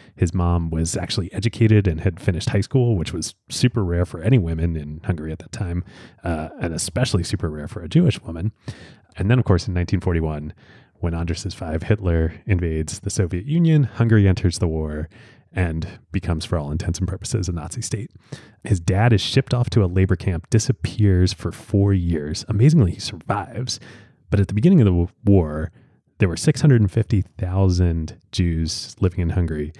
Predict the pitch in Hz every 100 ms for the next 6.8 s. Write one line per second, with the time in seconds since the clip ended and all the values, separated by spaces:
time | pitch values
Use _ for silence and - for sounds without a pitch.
0 | - - 98 113 - 135 110 98 92 90
1 | 85 85 78 78 - 98 85 82 - 107
2 | 139 113 101 101 104 104 - - - -
3 | 104 - - 127 - 104 92 104 104 101
4 | 90 92 80 76 101 101 _ _ _ _
5 | _ - - - 95 85 82 80 78 78
6 | 80 87 78 80 98 87 - -